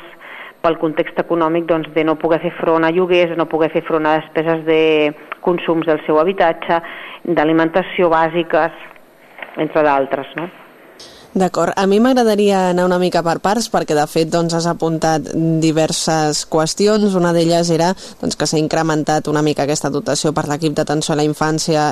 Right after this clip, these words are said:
Speaker 2: i l'adolescència del Maresme. Per aquells ciutadans, doncs, que no en tinguin constància de com es materialitza,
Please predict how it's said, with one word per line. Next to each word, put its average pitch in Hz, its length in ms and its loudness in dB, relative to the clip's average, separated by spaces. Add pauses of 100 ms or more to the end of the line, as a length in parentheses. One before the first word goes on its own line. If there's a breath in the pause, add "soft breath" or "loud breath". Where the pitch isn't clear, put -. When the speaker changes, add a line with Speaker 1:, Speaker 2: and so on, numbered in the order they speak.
Speaker 2:
i 160 80 0
l'adolescència 151 720 0
del 151 160 0
Maresme. 170 380 0 (420 loud breath)
Per 170 160 0
aquells 185 240 -2
ciutadans, 185 560 0
doncs, 156 320 -2
que 156 160 -2
no 151 140 0 (160)
en 156 100 0
tinguin 156 560 0
constància 165 720 -2
de 151 160 -2
com 175 240 0
es 165 80 -6
materialitza, 156 800 0